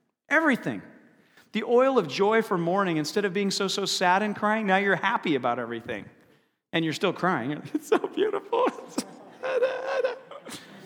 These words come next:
The garment of praise for the spitty, spirit of, the spitty, the spirit of heaviness. I'm not even sure how I came up with that.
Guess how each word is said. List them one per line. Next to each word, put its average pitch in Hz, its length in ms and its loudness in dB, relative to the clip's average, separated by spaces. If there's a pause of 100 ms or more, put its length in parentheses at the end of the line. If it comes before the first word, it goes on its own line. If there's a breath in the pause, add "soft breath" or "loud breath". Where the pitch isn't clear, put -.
(300 loud breath)
The 202 80 6
garment 240 360 6
of 226 140 -2
praise 233 420 4
for - 120 -2
the 180 100 2
spitty, 208 640 2
spirit 220 340 4
of, 165 100 -2
the 156 120 2
spitty, - 460 -2 (180)
the 160 60 -2
spirit - 560 4
of 214 80 6
heaviness. 214 680 2 (920)
I'm 196 120 2
not 208 120 2
even 160 120 0
sure 156 160 -2
how 143 80 0
I 127 60 -2
came 143 180 -4
up 156 80 -4
with 117 140 -10
that. 110 180 -10